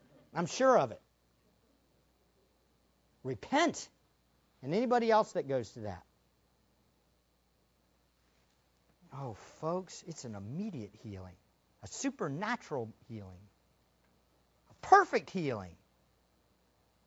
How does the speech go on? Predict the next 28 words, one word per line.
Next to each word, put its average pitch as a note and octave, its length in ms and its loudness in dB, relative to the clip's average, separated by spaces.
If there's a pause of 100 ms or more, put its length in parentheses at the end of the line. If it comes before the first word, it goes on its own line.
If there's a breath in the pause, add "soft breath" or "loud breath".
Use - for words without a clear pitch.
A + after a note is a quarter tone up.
(2500)
And A2+ 100 -8
we A2 60 -6
see D3 200 -6
the B2 120 -4
results. G2+ 520 -4 (2750)
With D#3+ 160 0
a E3+ 40 8
leap, C#4+ 460 12 (380)
he F3 60 -12
stood D4 400 12
upright A#3+ 560 12
and G#3 80 2
began E4 380 10
to F4+ 60 12
walk, E4+ 500 12
and C#4 100 6
he D4+ 80 4
entered F#4 320 10
the D4+ 80 8
temple F4+ 400 8
with E4 160 8
them, D4 240 6 (200 loud breath)
walking D#4+ 600 12
and C#4+ 160 8
leaping E4+ 580 8
and D4 160 6
praising E4+ 600 8
God. D#4+ 640 8